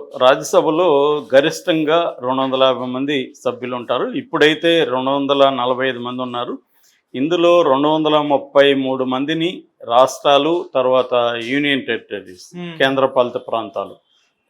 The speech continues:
Speaker 1: కలిసి, ఆ, ఎంచు-, ఎన్నుకుంటారు. పన్నెండు మందిని మాత్రం రాష్ట్రపతి సాహిత్యము, కళలు, ఆ, పబ్లిక్ అఫైర్స్, సామాజిక సేవ, ఇటువంటి రంగాల నుంచి పన్నెండు మందిని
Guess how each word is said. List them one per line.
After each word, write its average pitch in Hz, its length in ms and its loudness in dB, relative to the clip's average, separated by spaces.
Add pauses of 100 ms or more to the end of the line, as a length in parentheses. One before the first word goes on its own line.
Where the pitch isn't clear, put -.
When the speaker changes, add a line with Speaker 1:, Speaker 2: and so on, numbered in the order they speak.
Speaker 1:
కలిసి, 139 520 -2 (160)
ఆ, 123 60 0
ఎంచు-, 123 480 -8
ఎన్నుకుంటారు. 131 960 -4 (160)
పన్నెండు 165 300 2
మందిని 170 360 -2
మాత్రం 170 380 0
రాష్ట్రపతి 160 960 2
సాహిత్యము, 143 720 0
కళలు, 131 500 2 (560)
ఆ, 120 100 0
పబ్లిక్ 127 480 -2
అఫైర్స్, 123 800 -2
సామాజిక 127 400 -2
సేవ, 127 460 2
ఇటువంటి 143 480 -2
రంగాల 131 400 0
నుంచి 123 240 -8
పన్నెండు 135 400 -4
మందిని 139 520 -8